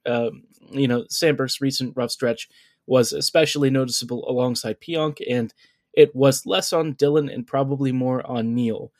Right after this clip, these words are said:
Uh, Pionk, unfortunately, has just been really bad. I mean, there's no other way to really sugarcoat it. I think we all are seeing it. I think Pionk definitely knows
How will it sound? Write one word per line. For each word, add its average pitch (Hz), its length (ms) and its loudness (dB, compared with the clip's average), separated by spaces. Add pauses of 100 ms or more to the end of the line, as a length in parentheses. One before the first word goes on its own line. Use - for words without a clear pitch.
(240)
Uh, 117 140 -2
Pionk, 165 380 2
unfortunately, 139 600 -2
has 123 140 -4
just - 260 -8
been 120 280 -2 (500)
really 190 240 6
bad. 143 320 2
I 110 40 -2
mean, 120 120 0
there's 123 220 -2
no 151 160 0
other 139 200 -2
way 127 200 0
to 123 180 -8
really 123 220 -2
sugarcoat 143 560 -2
it. 151 160 -2 (320)
I 127 160 2
think 123 320 0
we 123 160 -2
all 131 340 -2
are 127 160 -2
seeing 131 380 0
it. 147 160 -2
I 120 80 -2
think 120 240 -4
Pionk 127 440 -4
definitely 120 400 -4
knows 120 360 0